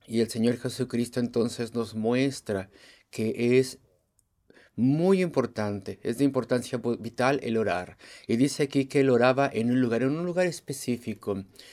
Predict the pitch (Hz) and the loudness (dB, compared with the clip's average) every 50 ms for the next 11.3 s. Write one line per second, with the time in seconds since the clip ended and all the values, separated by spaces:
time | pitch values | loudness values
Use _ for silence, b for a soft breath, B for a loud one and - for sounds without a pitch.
0 | B B B B 107 113 127 127 139 135 139 135 120 110 120 123 127 127 135 131 | B B B B 0 2 4 4 4 2 2 0 0 2 2 0 0 0 -2 -2
1 | 127 - - 120 117 117 120 120 120 - 131 123 120 117 120 120 120 120 120 120 | -2 -4 -4 -2 0 0 0 0 -2 -2 -2 0 2 2 2 2 2 0 0 -2
2 | 117 - 110 110 113 117 117 120 113 127 - - 113 107 - - 117 113 113 - | -2 0 0 0 0 0 0 -2 -4 -4 -4 -4 -6 -6 -4 -4 -4 -2 -2 -2
3 | 110 117 113 117 113 120 113 - - 113 110 117 113 - - 123 120 117 120 123 | -2 0 0 0 0 0 -2 0 0 -2 0 0 0 0 -2 -2 0 0 0 2
4 | 139 139 131 110 107 - B B B B B B B B B 107 127 135 143 143 | 2 2 2 0 -2 -6 B B B B B B B B B 2 4 4 4 4
5 | 135 143 143 139 143 135 127 131 127 - 139 135 139 131 135 147 147 143 - - | 4 4 4 4 2 2 2 0 0 2 4 4 4 6 6 6 6 4 2 -4
6 | 139 120 123 120 - - 139 135 139 - 135 131 131 127 - - 127 117 107 110 | -4 -4 -4 -4 -2 -2 -4 -4 -2 -2 0 0 0 -2 -2 -4 -6 -4 -2 -4
7 | 110 110 110 107 104 107 113 110 B B B B B B - - 117 - - 147 | -2 0 0 0 0 0 -2 -4 B B B B B B -6 -6 -6 -2 0 0
8 | 151 160 170 165 - 175 165 165 160 139 139 143 139 151 143 135 139 139 139 131 | 0 0 0 -2 -2 -2 0 2 2 4 4 2 2 2 2 4 4 4 4 2
9 | 135 135 135 131 143 135 - - 131 127 123 123 117 113 117 120 127 127 127 - | 2 0 2 0 -2 -4 -2 -2 -2 0 2 2 2 2 2 0 0 -2 -2 -4
10 | - 143 - 151 143 143 147 170 170 - 175 160 151 135 123 120 - - 120 101 | -6 -6 -4 -2 0 2 2 0 0 0 -2 0 0 0 0 -2 0 0 2 4
11 | 98 101 90 85 90 98 | 4 2 0 -2 -4 -6